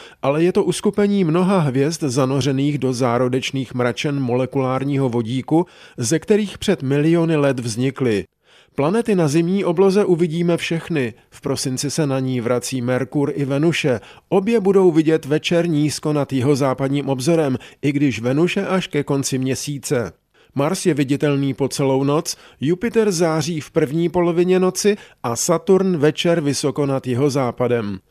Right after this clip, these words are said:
Uran se na obloze nachází v souhvězdí Berana po většinu noci kromě rána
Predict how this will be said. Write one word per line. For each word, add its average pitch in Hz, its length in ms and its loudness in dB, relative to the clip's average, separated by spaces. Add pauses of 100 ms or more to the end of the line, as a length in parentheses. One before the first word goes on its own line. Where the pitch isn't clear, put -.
(180)
Uran 147 340 2
se 139 160 -4
na 120 160 -2
obloze 127 400 0
nachází 135 560 -2
v - 60 -10
souhvězdí 127 520 -2
Berana 127 480 0
po 151 180 -2
většinu 139 440 -2
noci 143 280 -4
kromě 151 380 -2
rána 160 420 2